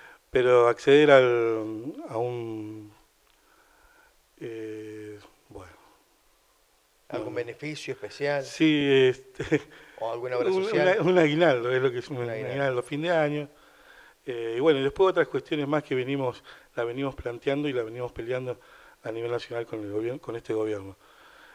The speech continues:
Speaker 1: Eh, bueno, a nivel local vamos a seguir planteando todas estas cuestiones. Y bueno, y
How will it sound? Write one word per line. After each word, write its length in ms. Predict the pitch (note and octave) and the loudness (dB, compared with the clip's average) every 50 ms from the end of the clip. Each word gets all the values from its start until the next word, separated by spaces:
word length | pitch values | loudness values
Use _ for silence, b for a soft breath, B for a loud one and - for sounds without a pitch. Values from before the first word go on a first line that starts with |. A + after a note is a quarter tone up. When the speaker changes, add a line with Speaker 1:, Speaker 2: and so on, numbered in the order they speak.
| b _ _ | b _ _
Speaker 1:
Eh, 500 | C3+ A#2+ A#2 A2+ A2+ A2+ A2+ A2 A2+ A#2 | -4 -4 -2 0 0 0 -2 -2 -2 2
bueno, 260 | B2+ F3 F#3+ C3+ A#2 A#2+ | 4 4 4 4 2 0
a 60 | B2+ | -2
nivel 240 | C#3+ E3 G3+ A3+ A3 | 0 2 4 4 4
local 300 | F#3+ D#3 - G#3+ G3+ E3 | 4 2 2 0 0 0
vamos 280 | D3+ D#3 D#3 D#3 D3 C3 | 0 0 0 0 0 -2
a 40 | B2 | -2
seguir 160 | C3+ C3 B2 | -4 -6 -6
planteando 380 | B2+ B2+ A#2+ C3+ C3+ B2+ B2 - | -6 -6 -6 -4 -4 -4 -4 -2
todas 160 | - C#3 C3+ | 0 0 0
estas 180 | B2 - C#3+ | 0 -2 -6
cuestiones. 540 | - - B2+ - - - D#3 D3+ D3 C#3+ B2+ - b b b b b b b b b b b b b b b b _ - | -6 -8 -10 -8 -6 -6 -6 -4 -6 -6 -10 -12 b b b b b b b b b b b b b b b b _ -10
Y 340 | C#3 A#2+ A2 A2 A2 G#2+ | -10 -8 -8 -8 -8 0
bueno, 340 | A2+ C#3+ D#3 C3 A#2 A2+ A2+ A2+ | 4 6 6 6 4 2 -2 -4
y 100 | A2+ | -6